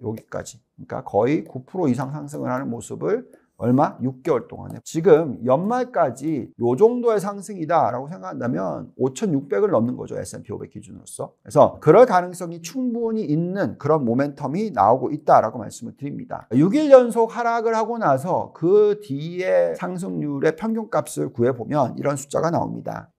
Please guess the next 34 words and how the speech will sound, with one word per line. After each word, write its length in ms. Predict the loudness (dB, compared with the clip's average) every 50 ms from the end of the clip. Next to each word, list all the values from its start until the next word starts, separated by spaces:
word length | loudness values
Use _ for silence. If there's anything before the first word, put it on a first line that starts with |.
| 0
육 160 | 0 0 2 4
개월 300 | 6 8 8 8 8 6
뒤에는 500 | 4 2 0 0 0 -2 -4 -4 -6 -8 _ -4
팔십칠 600 | 0 0 0 0 0 -4 -8 -6 -6 -6 -6 -6
프로의 260 | -4 0 2 2 4
확률로서 400 | 4 2 2 0 0 -2 -2 -2
얼마나 360 | 0 0 2 2 2 2 2
오른다? 420 | 0 0 -4 -4 -6 -8 -8 -10 -14 _ _
십 280 | -14 -12 -12 -12 _
프로 260 | -14 -12 -10 -8 -8 -8
이상. 220 | -8 -8 -8 -10 -12 _ _ _
그리고 460 | -4 -2 0 2 2 2 0 -2 -4 -2
일 200 | 0 4 6 6
년 200 | 6 6 4 4
뒤에는 540 | 2 2 0 0 -2 -4 -4 -6 -6 -10 -8
백 280 | -6 -6 -6 -6 -8
프로의 320 | -8 -2 2 4 4 4 4
확률로서 460 | 2 0 0 -2 -2 -2 -2 -4 -2
얼마나 280 | 0 0 0 0 -2 -4
오른다? 400 | -4 -6 -6 -8 -8 -12 -14 -16
십칠 460 | -18 -20 -20 -20 _ -10 -10 -10 -8
점 180 | -8 -8 -8 -8
구 200 | -6 -8 -8 -8 _
프로의 420 | _ -8 -4 -2 0 2 0 0
평균이다. 560 | 0 -4 -6 -4 -4 -4 -4 -4 -6 -10 -10 -2
이렇다면 720 | 0 0 2 2 0 -2 -2 0 0 0 0 -2 -4 -4
내년 800 | 0 4 4 6 4 4 2 0 -2 -2 -2 -4 -6 -8 -10 -8
오월까지 760 | -4 -2 2 2 4 2 2 0 -4 -8 -8 -8 -10 -12 -18 -14
상당히 440 | -12 -6 -2 0 2 2 2 2 2
많은 420 | 2 2 2 0 -2 -4 -6 -8
폭의 360 | -12 -14 -14 -14 -14 -14 -8 -4
일 200 | -2 0 2 2
년 180 | 2 0 0
동안에 560 | -4 -6 -6 -6 -6 -8 -6 -8 -8 -8 -12